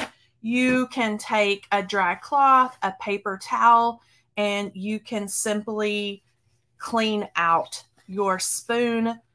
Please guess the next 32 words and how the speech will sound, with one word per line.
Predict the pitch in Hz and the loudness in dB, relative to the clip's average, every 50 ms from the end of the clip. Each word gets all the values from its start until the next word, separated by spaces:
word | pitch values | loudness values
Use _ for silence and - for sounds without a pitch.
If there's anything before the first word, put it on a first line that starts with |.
| _ _ _ | _ _ _
to | - 220 208 | -8 -8 -6
change | - - 220 208 196 190 190 190 - - | -4 -4 -4 -2 -2 -4 -6 -6 -8 -10
colors. | - - 190 180 147 82 85 - - - | -6 -4 -4 -4 -4 -6 -8 -10 -6 0
I | 180 185 214 | 2 2 4
like | 233 233 220 - - | 6 4 4 4 0
to | - 226 | -6 -8
get | 196 185 214 196 | -4 -4 -2 -2
it | 190 175 - | 0 -2 -4
hot, | 175 - - - - 190 226 330 - - - - - - _ _ _ _ _ _ _ _ _ | -4 -8 -14 -8 2 6 6 6 6 4 -4 -14 -16 -18 _ _ _ _ _ _ _ _ _
and | 190 190 170 | -8 -4 0
it | 214 247 247 233 | 2 2 2 2
will | 233 262 277 294 294 | 0 2 2 2 0
get | 240 302 294 269 - | 0 -2 -2 -2 -2
hot, | - - - 269 269 214 - - - | -6 2 4 6 6 6 4 0 -6
so | - - 233 220 214 208 | -6 -4 -2 -2 -2 0
make | 202 220 214 226 226 | 0 -2 -2 -2 -4
sure | - - 302 285 | -6 -6 -6 -4
you | 269 262 269 269 | -4 -4 -4 -4
hold | 220 - - 214 208 208 208 247 | -6 -4 -2 0 0 0 2 0
it | 269 277 262 269 - - _ _ _ _ _ _ _ _ _ _ - | 0 0 -2 -4 -10 -20 _ _ _ _ _ _ _ _ _ _ 0
by | 185 214 196 190 190 196 196 202 196 190 180 - - | 4 4 4 6 6 4 4 4 2 0 -2 -6 -8
the | 196 190 208 202 190 | -6 0 2 2 2
wooden | 185 185 185 190 190 185 202 202 202 | 2 -2 -4 -4 -2 -2 -2 -4 -4
handle. | 208 196 202 196 196 214 240 269 294 311 339 359 349 - _ _ _ _ _ _ _ _ _ | -6 -8 -8 -6 -4 -4 -2 0 0 0 0 -2 -4 -8 _ _ _ _ _ _ _ _ _
That | - 196 226 - - 214 | 0 0 0 0 2 2
way | 214 208 202 208 202 190 190 202 | 2 2 2 0 -4 -6 -8 -6
you | 202 202 202 180 | -6 -8 -8 -4
don't | 202 196 185 190 190 190 190 - - - - - - _ _ _ _ - | -2 0 2 2 2 2 0 -2 -4 -8 -14 -14 -18 _ _ _ _ -4
burn | 185 202 190 196 190 | -2 -2 -2 0 -2
your | 175 170 175 | -4 -6 -6
fingers, | - 160 156 - 85 82 - - - - - - - _ _ _ | -8 -10 -10 -10 -12 -12 -12 -12 -14 -14 -14 -18 -20 _ _ _
okay? | 202 202 196 240 226 247 262 311 320 | -6 -4 0 2 2 2 2 0 -6